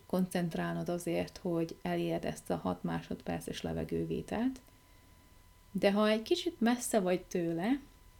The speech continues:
akkor esetleg kezd a kifújással. A kilégzés mindig egy kicsit könnyebb,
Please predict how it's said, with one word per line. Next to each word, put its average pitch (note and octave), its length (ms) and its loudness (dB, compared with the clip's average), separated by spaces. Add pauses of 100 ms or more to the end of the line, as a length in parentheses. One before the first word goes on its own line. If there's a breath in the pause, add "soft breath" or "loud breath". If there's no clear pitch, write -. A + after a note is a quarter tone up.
(840)
akkor A#3+ 300 2
esetleg C4 420 2
kezd A#3 280 0
a G#3 60 0
kifújással. - 840 -2
A F3+ 80 -2
kilégzés A3+ 680 4
mindig B3+ 380 6
egy G#3 140 2
kicsit G3 420 0
könnyebb, F3+ 640 0